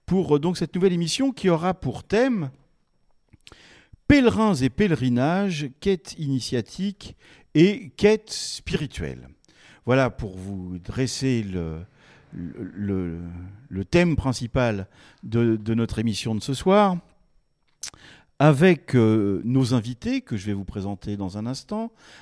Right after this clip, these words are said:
avec, euh, nos chroniqueuses et nos chroniqueurs que je vais vous présenter également dans un instant.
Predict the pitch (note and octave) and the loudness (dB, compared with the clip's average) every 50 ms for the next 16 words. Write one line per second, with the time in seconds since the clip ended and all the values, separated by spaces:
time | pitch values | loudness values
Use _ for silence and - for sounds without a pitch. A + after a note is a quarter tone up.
0 | - - A2+ A#2+ B2 C3 D#3 D3+ B2+ - - A#2+ A2 G#2+ G#2+ G#2+ A2 A#2 G#2+ - | -8 -2 0 2 4 4 4 4 2 0 0 0 2 2 0 0 -2 -2 -2 -2
1 | B2+ C3 C3+ C3+ C3 - - C#3 B2+ G#2 A2+ G#2+ G#2+ G#2 - - A#2+ A2+ A#2 G2+ | 0 2 2 2 2 2 2 2 2 2 0 -2 -2 -2 -4 -2 -2 -2 -2 -2
2 | - C3 B2+ A#2+ - - G2 F2 A2+ E3 A#3 A#3+ F3 C#3 A#2 - C3+ A2+ A2 A#2 | 0 0 -2 -2 -2 -6 -6 -4 -2 -2 -2 -2 -2 -6 -8 -6 -6 -6 -6 -6
3 | G#2+ - A#2+ A2+ G#2+ G#2 G2+ G2+ G#2 G#2+ G#2+ G#2 F#2+ F#2 A2 A2 A2 A2+ - - | -6 -4 -4 -4 -2 -2 -2 -2 -2 -2 -4 -4 -4 -4 -6 -6 -6 -8 -6 -6
4 | F#3 G3 | -6 -6